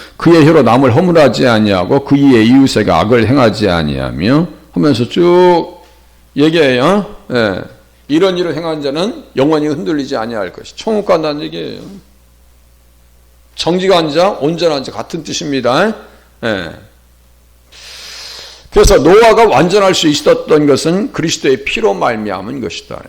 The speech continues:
하나님이 노아에게 이르시되 모든 혈육 있는 자의 포악함이 땅에 가득함으로 그 끝날이 내 앞에 이르렀으니 내가 그들을 땅과 함께 멸하리라. 너는 고페르 나무로 너를 위하여 방주를 만들되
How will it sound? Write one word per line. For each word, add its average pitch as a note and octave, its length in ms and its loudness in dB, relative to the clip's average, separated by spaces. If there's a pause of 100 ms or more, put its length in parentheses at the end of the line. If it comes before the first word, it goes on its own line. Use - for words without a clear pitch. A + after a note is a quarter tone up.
(280)
하나님이 F3+ 540 0
노아에게 C3 400 4
이르시되 A#2 540 -2
모든 C#3 440 0
혈육 D3+ 300 2
있는 B2 240 -2
자의 G2+ 260 0
포악함이 C3 720 -2
땅에 D3+ 240 -2
가득함으로 F#2+ 720 -6
그 G#2+ 200 -4
끝날이 D#3 760 -2 (320)
내 A2+ 120 0
앞에 A2+ 280 2
이르렀으니 G#2 760 -2
내가 A#2 340 0
그들을 G#2+ 540 -2
땅과 D3 480 0
함께 G#2+ 320 -4
멸하리라. F2 720 -6 (400)
너는 C#3+ 340 4
고페르 D#3 640 2
나무로 A2+ 640 0
너를 C3+ 320 4
위하여 A#2 400 2
방주를 B2+ 520 0
만들되 G#2 800 -2